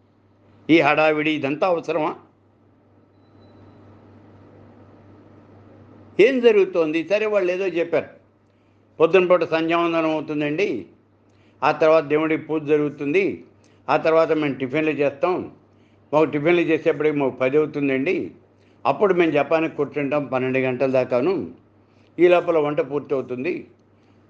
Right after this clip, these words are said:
భోజనాలు చేసి కాసేపు విశ్రమిస్తాం, ఇదిగో సాయంత్రం అండి, ఈ నాలుగింటికి ఇలా కూర్చుంటాం మళ్ళీ జపానికి, ఏడు గంటల దాకా కూర్చుంటాం, ఏదో మధ్య మధ్యలో పిచ్చాపాటి మాట్లాడుతూ ఉంటాం,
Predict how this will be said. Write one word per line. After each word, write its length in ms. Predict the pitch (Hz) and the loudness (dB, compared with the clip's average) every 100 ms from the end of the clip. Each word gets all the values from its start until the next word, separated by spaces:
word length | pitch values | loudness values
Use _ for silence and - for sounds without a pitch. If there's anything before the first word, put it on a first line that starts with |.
| _ _ _ - - - - | _ _ _ -20 -20 -4 4
భోజనాలు 400 | 190 185 180 160 | 6 6 2 0
చేసి 240 | 156 143 | -2 -2
కాసేపు 380 | 156 135 160 143 | -4 -2 -2 -2
విశ్రమిస్తాం, 760 | 131 143 139 123 - 185 - - - - _ _ _ - | -6 -4 -6 -6 -4 -4 -6 -12 -20 -20 _ _ _ -4
ఇదిగో 220 | 156 190 | 2 2
సాయంత్రం 520 | 196 160 170 170 156 143 | 4 2 2 2 -2 -2
అండి, 440 | 143 196 - - _ _ _ _ - | -2 -2 -4 -10 _ _ _ _ -2
ఈ 100 | 180 | 2
నాలుగింటికి 580 | 180 165 170 170 165 160 | 4 4 4 0 0 0
ఇలా 140 | 147 143 | 0 -2
కూర్చుంటాం 580 | 143 135 151 143 143 | -4 -6 -6 -4 -4
మళ్ళీ 240 | 135 135 131 | -2 -2 -2
జపానికి, 680 | 120 110 117 110 160 214 - _ _ _ _ _ _ _ _ - - - - - - - | -4 -4 -6 -6 -6 -8 -12 _ _ _ _ _ _ _ _ -20 -20 -20 -20 -20 -16 2
ఏడు 180 | 202 196 | 4 6
గంటల 320 | 185 175 180 | 4 2 0
దాకా 240 | 170 160 160 | 0 -2 -2
కూర్చుంటాం, 680 | 135 127 143 127 165 302 - _ _ _ _ _ _ 92 | -4 -6 -6 -4 -8 -8 -16 _ _ _ _ _ _ -2
ఏదో 220 | 127 190 | 2 4
మధ్య 400 | 180 156 165 175 | 2 0 0 -2
మధ్యలో 460 | 156 151 170 170 | -2 -2 2 2
పిచ్చాపాటి 680 | 175 - 156 165 160 151 156 | 2 -2 -4 -2 0 0 0
మాట్లాడుతూ 540 | 147 139 143 151 131 143 | -2 -2 -2 -6 -2 -2
ఉంటాం, 460 | 135 139 156 - | -2 -4 -6 -10